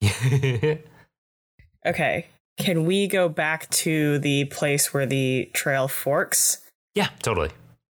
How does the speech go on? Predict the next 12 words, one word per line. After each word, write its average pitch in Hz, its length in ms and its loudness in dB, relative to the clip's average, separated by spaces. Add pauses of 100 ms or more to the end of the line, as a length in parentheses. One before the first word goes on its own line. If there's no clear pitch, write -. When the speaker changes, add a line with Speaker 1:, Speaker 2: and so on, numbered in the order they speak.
(440)
Speaker 2:
And 156 240 0
then 139 480 2 (460)
can 143 200 -2
I 127 420 0 (800)
use 165 380 2
this 147 180 0
cantrip 143 500 -2
on 139 160 0
each 139 300 -2
of 135 160 -2
the 123 240 0
tunnels? - 600 -2